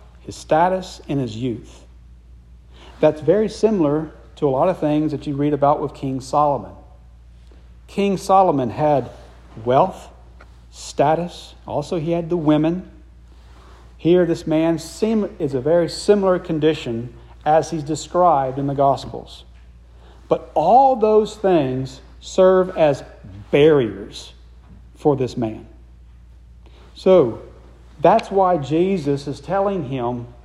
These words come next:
to sell it all, get rid of it, then follow me. This leads us to another question.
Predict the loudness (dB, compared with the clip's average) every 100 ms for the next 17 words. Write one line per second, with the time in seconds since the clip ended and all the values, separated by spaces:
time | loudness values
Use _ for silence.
0 | -16 -14 0 2 2 0 -2 -6 -14 -20
1 | -20 -20 -8 -4 2 4 4 -2 -12 -20
2 | -20 -20 -18 -6 -2 -2 -2 -2 -2 -2
3 | -6 -10 -14 -20 -20 -20 -20 -20 -20 -20
4 | -20 -20 -20 -20 -20 -20 -20 -8 -6 2
5 | 2 2 0 2 2 4 2 0 0 -4
6 | -16 -18